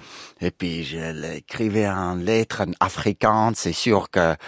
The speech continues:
euh, Jacques Cousteau, euh, français, il va pas parler afrikaans. Et puis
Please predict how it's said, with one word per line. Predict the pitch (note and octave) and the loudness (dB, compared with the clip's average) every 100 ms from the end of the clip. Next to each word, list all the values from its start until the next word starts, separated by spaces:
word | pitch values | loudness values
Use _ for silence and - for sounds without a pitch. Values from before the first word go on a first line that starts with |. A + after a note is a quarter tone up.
| - - - | -18 -18 -4
euh, | G#2 F2+ D#2 E2 E2 D#2+ D2 | 0 0 0 -4 -6 -8 -10
Jacques | D2 D2+ - | -6 -6 -6
Cousteau, | F2 - F#2+ C#3 C#2+ | -8 2 6 6 6
euh, | C2 C2+ | 2 -2
français, | - - F2 F2 A#2 B2 C3 F#2 D#2+ | -6 -4 -4 -2 0 2 4 2 0
il | F2 | 0
va | F2 | -2
pas | - F#2 | 2 0
parler | - E2+ F2 | 2 2 2
afrikaans. | D2+ - - G#2 - D2 C2+ A2 - | 0 0 -2 0 4 6 6 2 0
Et | G#2+ G2 | 0 0
puis | A2 G#2+ | 0 0